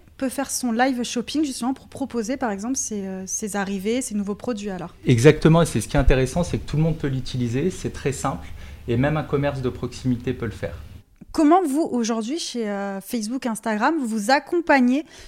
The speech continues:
Speaker 1: justement ces, euh, ces grandes marques à créer ce type d'événements ? Comment vous travaillez avec leurs agences ? Comment vous, euh, les accompagnez au quotidien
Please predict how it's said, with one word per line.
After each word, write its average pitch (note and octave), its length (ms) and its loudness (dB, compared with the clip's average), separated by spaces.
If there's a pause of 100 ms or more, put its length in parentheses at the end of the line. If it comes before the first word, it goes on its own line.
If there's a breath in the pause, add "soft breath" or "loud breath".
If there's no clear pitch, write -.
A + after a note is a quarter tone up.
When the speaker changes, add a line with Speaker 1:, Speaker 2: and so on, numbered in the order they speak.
(160 loud breath)
Speaker 1:
justement B3+ 800 -2
ces, G#3+ 320 -6
euh, G3+ 120 -4
ces - 180 -6
grandes C4 320 2
marques B3 400 0
à G#3 120 -2
créer C4 380 -4 (260 soft breath)
ce - 160 -6
type D4 360 -4
d'événements ? A#3+ 560 0 (240 soft breath)
Comment A#3 200 -4
vous G#3 120 -8
travaillez B3 600 0
avec G3+ 280 -4
leurs G3 180 -6
agences ? A#3 540 -2
Comment C4+ 280 2
vous, B3+ 280 -2
euh, A#3 80 0
les G3+ 220 -4
accompagnez A#3+ 480 -2
au G#3 140 -4
quotidien B3+ 540 -4